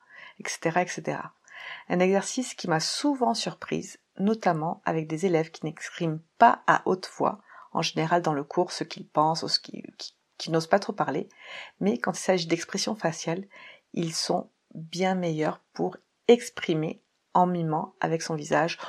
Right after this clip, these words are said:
ou avec son corps. La concentration est si grande sur ce qu'ils écoutent qu'ils en oublient presque qu'ils sont en train de mimer et se lâchent d'ailleurs souvent plus. Attention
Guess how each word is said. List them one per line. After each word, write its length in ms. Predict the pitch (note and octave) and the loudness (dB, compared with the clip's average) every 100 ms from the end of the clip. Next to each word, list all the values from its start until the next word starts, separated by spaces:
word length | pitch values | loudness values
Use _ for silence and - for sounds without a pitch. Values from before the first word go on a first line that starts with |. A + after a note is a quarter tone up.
| - | 2
ou 100 | G#3+ | 8
avec 160 | E3+ E3 | 8 8
son 160 | D3 | -2
corps. 300 | - - - _ - - - - - _ _ _ | -4 -10 -14 _ -20 -20 -20 -20 -20 _ _ _
La 120 | F#3+ F#3 | 6 6
concentration 800 | G3+ A3 G#3 G#3+ G3+ A3 G#3+ - - | 4 0 2 2 4 4 2 0 -6
est 80 | |
si 240 | - - A3+ | -4 -4 -4
grande 380 | - D#3+ F#3+ - - | 2 2 2 -2 -6
sur 180 | - | -4
ce 140 | E3 D#3+ | -2 -4
qu'ils 320 | - G#3+ F#3+ | -4 0 0
écoutent 460 | F3 - F3 - - | -2 -6 -10 -12 -20
qu'ils 180 | - E3+ | -10 0
en 140 | E3 E3 | 2 2
oublient 240 | D#3+ D#3+ | 0 -4
presque 460 | - - E3+ G3 - | -6 2 4 4 -6
qu'ils 100 | - | -4
sont 200 | F#3+ E3+ | -2 -2
en 20 | |
train 160 | D#3 F3+ | 0 -2
de 140 | D#3+ | 0
mimer 580 | D#3 E3 F#3+ F3+ E3+ G#3 - - - _ | -2 2 4 4 2 -2 -8 -18 -18 _
et 140 | F#3+ | 4
se 160 | G3 - | 4 2
lâchent 240 | D#3 F#3 | 4 4
d'ailleurs 480 | - D3+ D#3+ F#3+ - _ | 2 2 0 -2 -8 _
souvent 340 | - F3 F3+ | -4 2 2
plus. 420 | F3 - - - - _ _ _ - - - - - | 2 -10 -10 -12 -12 _ _ _ -20 -20 -20 -20 0
Attention 640 | - G#3 G#3+ G3+ - G3+ | 2 4 0 -2 -2 -4